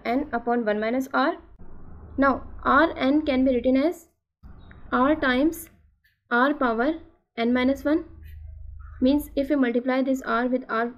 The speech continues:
uh, R power n minus one, then we get R power n. So we can write R power n as R times R power n minus one. So S n is equal to A minus A R, R times n minus,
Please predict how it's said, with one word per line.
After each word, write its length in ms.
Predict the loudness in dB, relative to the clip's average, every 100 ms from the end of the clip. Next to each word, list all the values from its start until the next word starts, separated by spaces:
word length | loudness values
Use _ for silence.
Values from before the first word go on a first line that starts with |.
| -6
uh, 120 | -4
R 100 | -2
power 220 | -2 -4 -4
n 180 | -2
minus 240 | -2 -2 -2
one, 140 | 0
then 160 | 0 -2
we 80 | -2
get 200 | -2 -2 -4
R 100 | -2
power 220 | -2 -4
n. 260 | -2 -4 -4 -14 _
So 80 | -2
we 80 | 0
can 140 | 0
write 220 | 0 -2 0
R 180 | 0 0
power 300 | 2 0 0 0
n 260 | 0 0 -4 -20 _ -2
as 260 | 0 0 -2
R 220 | 0 0
times 340 | 2 0 0 0
R 160 | -2 -2
power 240 | -2 -2 -2
n 120 | -2
minus 300 | 0 -2 -8
one. 160 | -18 -18 _ _ _ -16 -14 -14 -16 _ _ _
So 300 | -4 -4 -2
S 200 | 0 0 0
n 240 | -2 -2 -4
is 160 | -8 -8
equal 340 | -12 -4 -4 -2
to 280 | -2 -4 -6 -4
A 200 | 0 2
minus 640 | 2 0 0 0 -2 -6 -18 -20 _ _ _ -18 -18 -18 -2
A 320 | 2 2 0 -8 _ _ -6
R, 300 | 0 2 0 -4 -16 -20 -20 -20 _ -20 -18 -16 -16 -16 _ _
R 200 | 2 2
times 440 | 2 0 2 -2 -6 -10 -16 -18 -18 -16 -16 -16 -6
n 160 | -2 0
minus, 260 | 0 -2